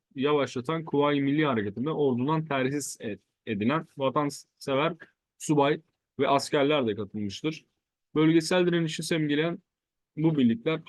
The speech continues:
halkın dayanışması ve tek yürek olması için milliyetçi duygularını uyandırarak halkın daha da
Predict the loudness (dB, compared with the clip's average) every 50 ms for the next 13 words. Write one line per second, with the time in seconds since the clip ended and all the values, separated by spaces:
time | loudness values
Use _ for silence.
0 | -6 -2 0 0 0 0 -2 -2 -2 -2 0 0 2 2 2 0 -2 -2 -2 -4
1 | -2 0 0 -2 -2 -2 -6 -10 -12 -12 -8 -2 2 2 2 2 2 _ _ -2
2 | 0 0 0 0 0 0 0 0 0 -2 -6 _ _ -8 -4 -2 -2 -2 -2 -4
3 | -6 -8 -10 -10 -8 -6 -6 -6 -6 -8 -6 -4 -2 0 2 2 2 0 0 0
4 | -2 0 2 4 4 4 6 4 4 4 4 2 0 0 0 0 2 2 0 0
5 | 0 0 2 2 0 -2 -2 -6 _ _ _ _ _ _ _ _ _ _ 0 2
6 | 2 2 2 0 0 -2 -2 -2 -4 -6 -2 0 0 0 2 2 0 0 0 -4
7 | -6